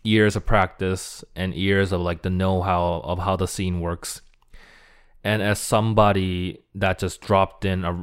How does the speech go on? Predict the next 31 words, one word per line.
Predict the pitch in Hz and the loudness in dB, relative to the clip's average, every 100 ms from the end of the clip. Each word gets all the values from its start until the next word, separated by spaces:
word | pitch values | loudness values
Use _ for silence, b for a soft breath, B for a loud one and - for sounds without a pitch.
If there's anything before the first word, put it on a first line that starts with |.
| - | -4
randomly | 92 95 98 95 95 92 | -2 0 0 0 0 0
in | |
one | 90 90 | 0 -2
year | 87 | -2
after | 87 - 101 | -2 -4 -4
just | 90 - | -4 -6
watching | 80 92 98 92 - 95 | -4 0 2 0 -4 -4
all | 87 85 | -4 -4
these | 87 87 | -4 -6
content | - 92 85 - 82 | -6 -6 -6 -6 -8
made | 80 82 90 - _ _ | -6 -8 -10 -16 _ _
and | 87 | -10
actually | 87 101 | -8 -8
trying | - 104 90 | -4 -2 -2
for | - | -4
myself, | 90 82 - 92 139 - - _ _ _ _ _ _ _ _ _ - - | -6 -6 -6 -6 -6 -10 -14 _ _ _ _ _ _ _ _ _ -18 -8
and | 90 92 | -6 -4
with, | 92 | -2
like, | 92 | -4
the | - | -4
basic | 92 95 95 98 | -4 -2 -2 -4
interview | 87 90 90 92 | -6 -8 -6 -8
skills | - 98 90 | -6 -4 -2
I | 87 | -4
developed | 82 85 85 85 - | -4 -4 -2 -4 -4
from, | 87 | -6
like, | 82 82 - - b b b b b b b _ | -6 -8 -12 -20 b b b b b b b _
um, | 65 82 | -12 -8
design | 90 95 95 95 | -4 0 0 -2
school, | - 101 92 92 92 - - _ _ _ _ _ _ b b b b b b _ _ _ | -4 -2 0 0 -4 -10 -20 _ _ _ _ _ _ b b b b b b _ _ _
this, | 95 107 107 - - | -2 2 2 0 -12